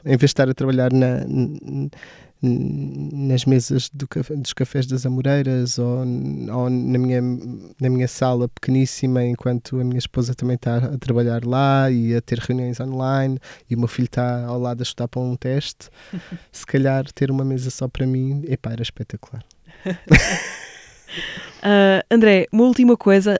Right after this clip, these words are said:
Speaker 2: há uma, a frase final deste, do teu livro, de que falámos aqui, hum, na tal conversa, de-, deixou-me intrigada porque tu dizes, "Ser criança não é fácil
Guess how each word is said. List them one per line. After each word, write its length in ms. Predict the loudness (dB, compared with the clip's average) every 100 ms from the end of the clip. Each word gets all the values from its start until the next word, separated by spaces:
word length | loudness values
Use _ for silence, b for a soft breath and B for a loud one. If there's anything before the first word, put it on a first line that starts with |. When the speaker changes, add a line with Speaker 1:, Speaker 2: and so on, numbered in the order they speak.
| 2
Speaker 2:
há 100 | 4
uma, 300 | 6 4 2
a 40 |
frase 420 | 0 4 4 4 2
final 340 | 0 2 2
deste, 340 | 2 0 -2 -2 0 0 -2
do 120 | -6
teu 220 | -4 0 2
livro, 260 | 2 0
de 80 | -6
que 60 | -4
falámos 280 | -2 0
aqui, 440 | -2 -4 -6 -6 -6 -4 0 0
hum, 320 | 0 -2 -4 -8 B B B -8
na 60 |
tal 160 | -2 -2
conversa, 640 | 2 0 2 0 -2 -8 B B B B -8
de-, 140 | -2 4
deixou-me 320 | 4 6 4
intrigada 460 | 6 6 6 6 4
porque 180 | 0 0
tu 80 |
dizes, 360 | 2 2 0 -8 -16
"Ser 260 | -14 0 0
criança 520 | 4 4 4 4 2
não 140 | 2 4
é 100 | 2
fácil 560 | 0 -2 -2 -2 -4